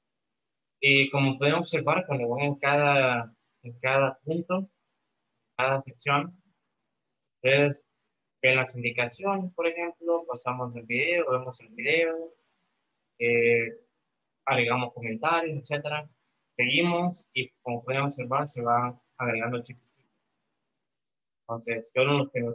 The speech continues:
todos porque pasa. No desarrollo esa parte, sino que ustedes van acá, siguen en orden y al final, pues, a todos se les pone en verde,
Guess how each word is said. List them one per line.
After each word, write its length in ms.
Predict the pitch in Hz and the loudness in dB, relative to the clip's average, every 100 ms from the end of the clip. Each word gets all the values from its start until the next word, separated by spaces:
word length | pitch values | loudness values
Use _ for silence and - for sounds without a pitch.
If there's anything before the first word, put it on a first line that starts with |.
| - | 0
todos 280 | 135 147 127 | 2 2 -4
porque 500 | 120 - 110 107 - _ _ _ _ _ _ | -12 -10 -6 -6 -10 _ _ _ _ _ _
pasa. 220 | 113 113 _ - _ _ _ _ _ _ _ _ _ _ _ _ _ | -8 -8 _ -20 _ _ _ _ _ _ _ _ _ _ _ _ _
No 140 | 120 | 0
desarrollo 460 | 123 131 120 123 120 | 0 0 0 0 0
esa 180 | 117 - | -2 -4
parte, 420 | 127 131 - 185 - _ _ | 0 0 -2 -8 -10 _ _
sino 300 | - 110 110 | -12 -12 -4
que 140 | 117 | -4
ustedes 640 | 113 120 123 131 - - _ _ _ | -2 0 0 -2 -10 -18 _ _ _
van 180 | 117 113 | -8 -8
acá, 360 | 113 143 170 | -4 -2 -2
siguen 640 | 175 143 147 151 156 156 151 _ | -2 -4 -2 -2 -4 -6 -14 _
en 140 | 117 | -10
orden 520 | 135 156 156 156 160 156 _ _ _ _ _ _ _ _ _ - | -4 -2 -2 -6 -6 -12 _ _ _ _ _ _ _ _ _ -4
y 260 | 135 131 | 2 4
al 140 | 123 120 | 4 0
final, 300 | 120 131 147 | -2 -2 0
pues, 280 | 135 - - _ | -2 -2 -10 _
a 220 | 220 - - | -4 -4 -2
todos 280 | 160 175 - | 2 2 2
se 100 | 131 | -4
les 120 | 123 | -4
pone 220 | - 135 | -4 -2
en 100 | 127 | 0
verde, 400 | 131 135 165 160 | 2 2 0 -8